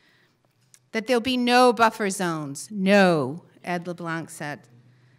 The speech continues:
around these structures, except for during construction, and that these wind farms will not displace navigation or cause a threat to safety, if he has something to do with it. That moving forward,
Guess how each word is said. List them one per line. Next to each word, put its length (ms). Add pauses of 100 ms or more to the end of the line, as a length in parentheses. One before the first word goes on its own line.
(160)
around 460
these 160
structures, 720
except 380
for 100
during 340
construction, 760 (720)
and 140
that 100
these 260
wind 300
farms 560 (160)
will 160
not 640
displace 720
navigation 840 (240)
or 120
cause 500
a 80
threat 440
to 120
safety, 600 (1120)
if 160
he 140
has 260
something 320
to 120
do 160
with 140
it. 160 (1400)
That 140
moving 340
forward, 640